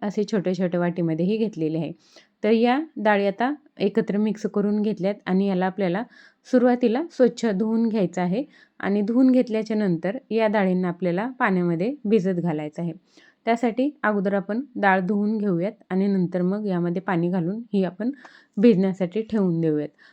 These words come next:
डाळीमध्ये भरपूर प्रमाणामध्ये प्रोटीन्स असतात, त्यासाठी डाळींचा वापर हा आपण जरूर केला पाहिजे. अशा प्रकारे मिक्स डाळी पोटात गे-,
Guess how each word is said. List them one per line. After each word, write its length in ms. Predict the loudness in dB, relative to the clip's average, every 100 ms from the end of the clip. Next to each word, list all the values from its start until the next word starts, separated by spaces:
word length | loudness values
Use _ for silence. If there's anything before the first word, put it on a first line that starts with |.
| _
डाळीमध्ये 580 | 0 2 2 2 0 0 0
भरपूर 380 | -2 0 0 0
प्रमाणामध्ये 680 | 2 2 2 0 0 -2
प्रोटीन्स 520 | -2 -2 0 -2 -2
असतात, 280 | -4 -4 -8 -8 -4
त्यासाठी 380 | -4 -2 -4 -2
डाळींचा 420 | 0 0 -2 -2
वापर 340 | -2 -2 -6
हा 140 | -4 -4
आपण 320 | -4 -6 -8 -10 _ -20 -20 -4 2
जरूर 260 | 2 2 2
केला 180 | 2 0
पाहिजे. 380 | 0 -2 -2 -6 -6
अशा 180 | -8 -6
प्रकारे 380 | -4 -2 0 0
मिक्स 340 | -2 -4 -2
डाळी 200 | 0 0
पोटात 360 | -2 -2 -2 -2
गे-, 260 | 0 -2